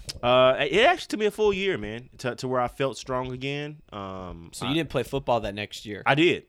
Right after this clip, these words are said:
Speaker 1: I went and played. I walked on to a Division two school and, uh, got my, got my last little bit out of me. You know what I mean? I, I just want my, my, my full goal, and I even told him, was not to be a starter or, or,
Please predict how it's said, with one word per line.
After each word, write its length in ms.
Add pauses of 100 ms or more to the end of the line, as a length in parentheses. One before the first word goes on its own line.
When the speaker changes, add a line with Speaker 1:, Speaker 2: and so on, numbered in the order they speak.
Speaker 1:
I 80
went 180
and 80
played. 340
I 100
walked 340
on 480
to 300
a 40
Division 320
two 180
school 440 (180)
and, 400
uh, 400 (140)
got 180
my, 160
got 180
my 120
last 340
little 140
bit 180
out 160
of 140
me. 260
You 80
know 60
what 80
I 40
mean? 160
I, 200
I 20
just 160
want 200 (200)
my, 240
my, 240
my 160
full 300
goal, 240
and 100
I 100
even 180
told 280
him, 260
was 140
not 240
to 120
be 360
a 100
starter 800
or, 260
or, 320